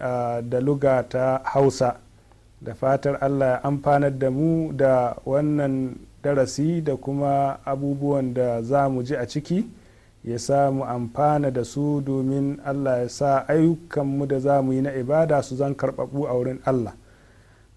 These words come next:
A darasin da ya gabata wanda muka tsaya, a, muka je hutu na rabin lokaci,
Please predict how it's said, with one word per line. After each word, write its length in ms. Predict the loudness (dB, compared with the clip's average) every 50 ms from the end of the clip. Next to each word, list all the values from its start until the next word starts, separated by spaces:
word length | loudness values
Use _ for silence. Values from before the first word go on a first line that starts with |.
| 0 4
A 300 | 6 6 8 6 6 4
darasin 560 | 4 6 8 8 8 8 6 4 0 2 4
da 80 | 4 6
ya 100 | 6 6
gabata 520 | 6 4 4 6 6 6 6 4 2 2
wanda 240 | 2 2 2 0 0
muka 260 | -2 -2 -2 -2 -2
tsaya, 500 | -2 0 2 4 6 6 6 6 4 2 -2 -8 -6 -6
a, 80 | -6 -6 -8 -8
muka 280 | -6 -6 -4 -2 -2 -2
je 200 | 0 2 2 2
hutu 580 | 2 2 2 2 4 4 4 4 4 4 4 6
na 340 | 6 8 8 8 8 6 4 4
rabin 340 | 4 4 4 4 2 2 4
lokaci, 600 | 4 4 4 4 2 0 0 2 2 4 4 2